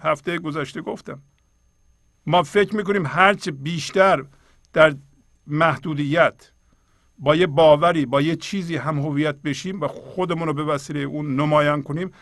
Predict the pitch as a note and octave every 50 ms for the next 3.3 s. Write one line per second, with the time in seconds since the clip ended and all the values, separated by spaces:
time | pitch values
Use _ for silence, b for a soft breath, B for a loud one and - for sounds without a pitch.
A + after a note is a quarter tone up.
0 | b b b b b b b b b b b b _ _ _ _ _ _ - D3
1 | D3 D#3 D#3 D#3 D#3 D3+ C#3+ D#3+ F3+ F#3+ E3+ D3+ C#3 D3 E3 F#3 G#3 G3 F3 F3+
2 | B2+ - - _ _ _ _ _ C#3+ C#3 - - - D#3+ C#3+ D#3 F3+ F3+ F3+ D#3+
3 | D3+ C3 A#2+ G#2+ A2+ G#2+